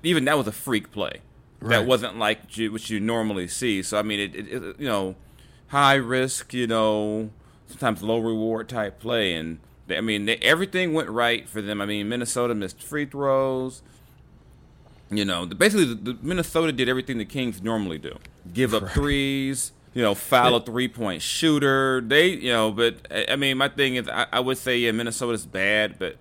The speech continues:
Speaker 1: the Kings aren't much better, so they can't walk around like, "Oh, that was a," people shouldn't diminish what they did because it was against Minnesota.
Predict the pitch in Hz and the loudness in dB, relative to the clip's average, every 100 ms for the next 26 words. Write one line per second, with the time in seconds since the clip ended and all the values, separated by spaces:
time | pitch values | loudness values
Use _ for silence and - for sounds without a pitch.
0 | - - 180 208 151 131 123 113 90 98 | -18 -6 -2 0 0 0 -2 -4 -4 -2
1 | 104 120 - 104 120 127 131 117 107 107 | 0 -2 -4 -2 -2 0 -2 0 0 -2
2 | 104 107 110 98 90 - 95 90 90 90 | -2 -2 0 -2 -4 -4 -2 -2 -2 -4
3 | 87 80 - - - 139 135 - 120 113 | -6 -8 -10 -12 -6 -4 -2 -2 -4 -4
4 | 107 98 110 110 101 107 95 90 110 104 | -4 -2 -2 -4 -6 -6 -6 -2 -2 -4
5 | 101 98 104 - 101 90 - 110 85 | -8 -8 -8 -8 -8 -8 -4 -4 -4